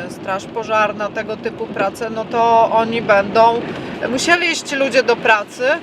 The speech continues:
e, nieważne jaka pogoda, po prostu mają zadanie być w tej pracy, no i to się nie ma co dziwić. E,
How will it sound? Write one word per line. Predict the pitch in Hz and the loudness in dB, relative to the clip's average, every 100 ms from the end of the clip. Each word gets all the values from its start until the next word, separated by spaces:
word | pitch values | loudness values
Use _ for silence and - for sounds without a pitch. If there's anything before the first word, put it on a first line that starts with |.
| - - - - - | -6 -16 -14 -14 -4
e, | 226 226 233 | 2 2 2
nieważne | 247 247 254 262 | 2 2 2 2
jaka | 254 254 | 0 2
pogoda, | 269 262 247 233 262 | 2 4 4 6 4
po | 262 | 2
prostu | 233 240 - | -2 -2 0
mają | 240 233 254 | 4 4 4
zadanie | 254 247 208 214 240 | 2 4 2 2 0
być | 302 - | 0 -2
w | - | 0
tej | 254 247 | 0 2
pracy, | 247 214 - 214 214 220 | 2 2 0 -4 -4 -2
no | 220 | -2
i | 220 226 | -2 -4
to | 226 | -4
się | 262 | -2
nie | 233 | 0
ma | 226 240 | 2 2
co | 269 | 0
dziwić. | 269 247 240 - - - - - - - - - - | 0 0 0 -4 -6 -6 -6 -4 -4 -4 -6 -6 0
E, | - 240 240 240 | 4 4 4 2